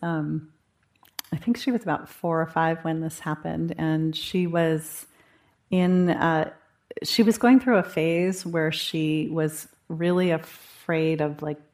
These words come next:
crowds and noise and lots of things going on, and, and she, but there was this special event at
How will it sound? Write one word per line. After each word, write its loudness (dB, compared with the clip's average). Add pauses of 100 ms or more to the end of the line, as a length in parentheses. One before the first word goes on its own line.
(120)
crowds 2
and 2
noise 0
and -2
lots -2
of -6
things -4
going -2
on, -2
and, 0 (520)
and 4
she, -2
but 0
there 4
was 0
this -8
special -4
event 0
at -6